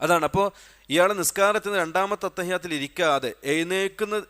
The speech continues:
എഴുന്നേറ്റ് വന്നു, പരിപൂർണ്ണം നിന്നിട്ടില്ല. നിൽക്കുന്നതിന് മുമ്പ് ഇദ്ദേഹത്തിന് ഓർമ്മ വന്നാൽ എത്രയും പെട്ടെന്ന് എന്ത് ചെയ്യണം? ഇരുത്തത്തിലേക്ക് മടങ്ങണം, തശഹുദ് പൂർത്തിയാക്കണം. ലാ സുജൂദ അലൈഹി, എനിക്കൊന്നും നിയമമല്ല, സുജൂദ് ചെയ്യേണ്ട ഒന്നുമില്ല, നിസ്കാരം സഹിഹ.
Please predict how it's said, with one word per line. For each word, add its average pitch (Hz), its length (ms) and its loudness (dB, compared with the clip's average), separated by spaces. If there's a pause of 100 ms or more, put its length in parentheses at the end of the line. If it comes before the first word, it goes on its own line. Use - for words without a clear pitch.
എഴുന്നേറ്റ് 208 460 0
വന്നു, 170 220 -2 (680)
പരിപൂർണ്ണം 190 420 0
നിന്നിട്ടില്ല. 196 400 -2 (200)
നിൽക്കുന്നതിന് 214 680 -2
മുമ്പ് 196 360 -2
ഇദ്ദേഹത്തിന് 196 420 -2
ഓർമ്മ 226 240 6 (100)
വന്നാൽ 180 380 0 (200)
എത്രയും 214 380 -2
പെട്ടെന്ന് 170 280 -2
എന്ത് 156 100 -4
ചെയ്യണം? 151 260 -2 (120)
ഇരുത്തത്തിലേക്ക് 135 520 -6
മടങ്ങണം, 156 400 -2 (320)
തശഹുദ് 127 440 -2
പൂർത്തിയാക്കണം. 113 460 -6 (100)
ലാ 160 100 2 (160)
സുജൂദ 131 400 -4 (140)
അലൈഹി, 104 340 -8 (220)
എനിക്കൊന്നും 139 400 -6
നിയമമല്ല, 120 340 -6 (140)
സുജൂദ് 135 300 -4
ചെയ്യേണ്ട 135 200 -6 (100)
ഒന്നുമില്ല, 110 260 -10 (140)
നിസ്കാരം 147 340 -6 (340)
സഹിഹ. 107 280 -10